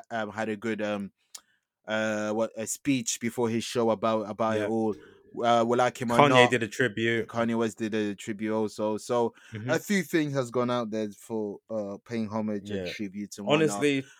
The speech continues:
Speaker 1: Um,
Speaker 2: Travis Scott needs to lay low for, like, a year or
Speaker 1: well,
Speaker 2: so. Um, the
Speaker 1: Travis
Speaker 2: next Astroworld, if they do do one, should be a memorial on that day. I don't know how many years later, but it should be a memorial service to the
Speaker 1: Mm.
Speaker 2: lives lost.
Speaker 1: Yeah.
Speaker 2: And yeah, donate to those families.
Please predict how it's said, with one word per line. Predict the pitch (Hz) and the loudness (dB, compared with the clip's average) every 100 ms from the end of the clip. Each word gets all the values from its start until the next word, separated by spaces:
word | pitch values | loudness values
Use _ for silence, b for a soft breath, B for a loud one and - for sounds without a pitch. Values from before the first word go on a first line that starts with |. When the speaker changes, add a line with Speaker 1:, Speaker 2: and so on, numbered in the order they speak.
| - | 0
Speaker 1:
Um, | 120 | 0
Speaker 2:
Travis | 127 135 139 | 4 2 2
Scott | - 110 | 0 0
needs | 123 117 | -2 -4
to | - | 0
lay | - 190 | 4 4
low | 214 120 | 6 4
for, | 117 - 110 110 | 2 0 2 4
like, | 104 98 90 - | 2 0 -2 -6
a | |
year | 92 104 110 | -2 4 4
or | 110 | 6
Speaker 1:
well, | |
Speaker 2:
so. | 139 139 131 107 98 | 8 10 10 6 2
Um, | 90 | 2
the | 101 | 6
Speaker 1:
Travis | 151 147 | 8 10
Speaker 2:
next | 147 - | 8 8
Astroworld, | 135 - 131 123 127 | 2 4 4 6 6
if | 120 113 | 6 4
they | 110 | 4
do | 123 123 | 2 0
do | 123 120 | 2 2
one, | 123 127 | 2 0
should | - 95 | -6 -2
be | 107 | 0
a | 98 | 0
memorial | 95 104 113 117 117 120 104 | 0 2 2 2 0 0 0
on | 104 | 0
that | 107 87 | 0 4
day. | 107 110 | 4 4
I | |
don't | 104 98 | 2 0
know | 101 | 0
how | 104 | -2
many | 104 | -2
years | 101 98 95 | 0 0 2
later, | 98 80 92 | 2 0 -4
but | 78 | -6
it | - | -6
should | 101 | -6
be | |
a | 95 | -6
memorial | 92 101 107 104 | -4 -2 -2 -2
service | 107 104 90 | -4 -6 -8
to | 113 | -10
the | 95 | -6
Speaker 1:
Mm. | |
Speaker 2:
lives | 95 90 90 | -6 -6 -6
lost. | 95 110 - _ | -8 -8 -14 _
Speaker 1:
Yeah. | 98 92 87 85 - | -12 -12 -12 -18 -14
Speaker 2:
And | 95 110 | 0 4
yeah, | 101 76 _ _ | 4 0 _ _
donate | 101 110 123 - | 0 2 2 0
to | |
those | 120 113 | 0 4
families. | 120 117 113 117 107 | 4 4 0 -6 -10